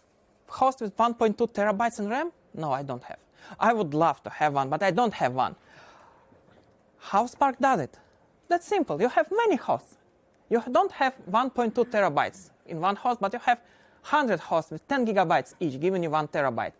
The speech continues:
And Spark will automatically partition your data set into those hosts and load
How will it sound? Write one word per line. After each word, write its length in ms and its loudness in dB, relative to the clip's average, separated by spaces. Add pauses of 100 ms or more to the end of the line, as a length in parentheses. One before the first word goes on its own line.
And 160 -4
Spark 420 0
will 160 -6 (140)
automatically 760 0 (400)
partition 540 0
your 80 -2
data 340 -2 (160)
set 300 -8 (880)
into 200 2
those 240 2
hosts 380 -2
and 200 0
load 420 4